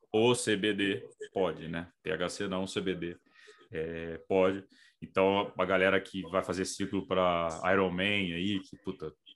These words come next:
fazer horas e horas e horas de treino, sempre acorda amassado. É, a gente vê relatos de, de pessoas que tão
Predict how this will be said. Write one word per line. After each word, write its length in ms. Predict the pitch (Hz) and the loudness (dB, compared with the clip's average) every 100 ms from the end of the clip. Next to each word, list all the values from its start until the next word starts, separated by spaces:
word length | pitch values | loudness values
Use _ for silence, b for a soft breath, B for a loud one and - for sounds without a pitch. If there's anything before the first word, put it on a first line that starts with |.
| - - | -14 -8
fazer 220 | - 98 | 0 4
horas 360 | 101 101 95 | 6 4 4
e 60 | 95 | 2
horas 260 | 95 95 90 | 4 4 2
e 60 | |
horas 200 | 92 90 | 0 0
de 60 | 92 | -4
treino, 280 | - 92 90 | -4 -4 -4
sempre 240 | 98 98 | -6 -4
acorda 520 | 92 98 92 92 90 87 | -4 0 0 0 -2 -2
amassado. 880 | 92 98 95 - 98 101 104 107 - _ b b b b b - | 0 0 -2 -2 2 4 2 -2 -12 _ b b b b b -14
É, 600 | 90 90 87 87 87 87 85 - | -8 -2 0 0 0 -2 -8 -12
a 80 | 82 | -12
gente 240 | - - | -12 -12
vê 320 | 78 92 92 | 0 2 2
relatos 480 | 95 101 95 95 95 | 2 4 6 4 -2
de, 100 | 95 | -4
de 260 | 92 - 98 - | -8 -16 -18 -10
pessoas 380 | 95 - 95 90 | -8 -2 -2 -4
que 100 | 95 - | -12 -6
tão 340 | 90 92 95 | -4 -2 -4